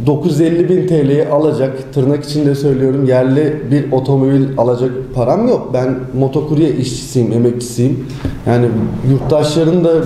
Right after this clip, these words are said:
birçoğunun şu an alamayacak durumda olduğunu biliyorum. Benim makam aracı zaten, e, görüyorsunuz, bir motorum var. O da yani fiyatı da uygun bir şey, çok öyle bir şey de değil.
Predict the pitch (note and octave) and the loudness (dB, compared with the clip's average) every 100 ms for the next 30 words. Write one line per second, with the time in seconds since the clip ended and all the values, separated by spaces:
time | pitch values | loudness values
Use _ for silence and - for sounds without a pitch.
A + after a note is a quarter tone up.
0 | A#2+ E3+ F3 - D#3 C#3+ D3+ D#3 D#3+ D3 | 0 0 0 -2 0 2 0 0 0 0
1 | C#3 C#3+ C#3+ C3+ D3+ - C#3 C#3+ D3+ C#3+ | 2 0 0 0 -2 0 2 2 2 0
2 | B2 E3 F3 D#3+ E3+ C3 - - - - | 0 -2 0 0 0 0 -4 -8 -12 -16
3 | - - - - - C3+ D#3+ E3 D#3+ F3+ | -16 -18 -20 -10 -2 0 2 0 0 -2
4 | E3+ E3 D#3+ F#3+ E3 C3+ D3+ D#3 E3+ C#3 | 0 -2 0 0 0 0 0 0 -2 -2
5 | B2+ B2 D3+ C#3+ C3+ D3+ C#3+ A#2+ - C#3+ | -2 0 0 0 2 2 2 0 0 -2
6 | D#3 C#3+ C3+ C3+ B2+ - - B2+ C3 C3+ | -2 -2 2 2 2 0 -4 0 0 0
7 | A2+ G2+ B2 C#3 - B2 A#2+ A#2 A2 A2+ | 0 0 0 0 0 0 0 0 0 0
8 | A2+ G#2+ - - - - - - - - | 0 -4 -6 -6 -4 -4 -6 -12 -14 -2
9 | D3+ B2+ B2+ B2+ A#2 A#2 G2+ G#2 - B2+ | 0 2 0 0 0 0 -2 -2 0 0
10 | A#2+ C3 A#2+ A#2+ B2 A#2+ A#2+ C3 A#2+ F#2+ | 0 0 0 2 2 0 0 0 0 0
11 | A2 C#3 | 0 -2